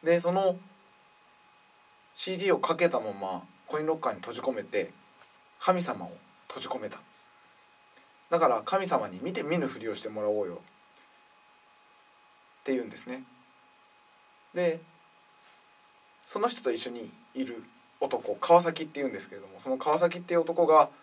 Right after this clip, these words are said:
いろんな復讐を実は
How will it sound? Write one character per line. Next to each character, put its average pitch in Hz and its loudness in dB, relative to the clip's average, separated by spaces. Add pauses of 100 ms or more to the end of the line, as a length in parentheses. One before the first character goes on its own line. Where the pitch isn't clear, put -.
(2000)
い 143 -4
ろ 143 -2
ん 139 -8
な 135 -2
復 135 -8
讐 135 0
を 123 2 (220)
実 123 -6
は 107 0